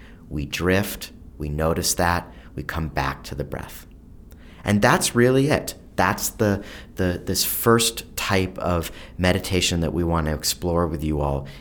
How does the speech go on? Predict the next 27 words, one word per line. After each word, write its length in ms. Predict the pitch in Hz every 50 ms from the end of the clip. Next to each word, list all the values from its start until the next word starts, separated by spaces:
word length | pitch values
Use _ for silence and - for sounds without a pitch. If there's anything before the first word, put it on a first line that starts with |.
| - - -
is, 340 | 87 87 78 73 - - - -
is 240 | - 90 80 76 85
really 260 | 95 104 104 110 107
that 640 | 87 - - 85 78 80 80 80 71 - - - - - - - -
basic. 560 | - 73 67 - - - - - - - - - - - - - - -
A 120 | 90 87
lot 220 | 87 90 87 90 95
of 80 | 85
different 300 | 85 95 - 98 87 87
things, 440 | - 98 95 101 107 117 117 - -
you 120 | 107 107
know, 220 | 98 98 101 107 -
are 160 | - - 92
gonna 180 | 82 85 82 -
come 400 | - - 104 104 107 107 98 92
and 180 | 85 76 71
go, 280 | 82 87 92 101 107 101
and 200 | 71 87 87 90
that's 240 | 87 90 - - -
fine. 560 | - - - 85 71 65 53 50 50 - - - - - - - - - - -
It's 240 | - 90 - - 87
really 300 | 90 92 95 95 95 90
just 260 | - 90 80 - -
about 360 | 90 - 85 78 78 - - - - - - - - -
feeling 460 | - - - 98 95 90 90 82 80
our 120 | 76 73
body, 600 | 69 71 87 87 87 92 95 107 117 117 117 -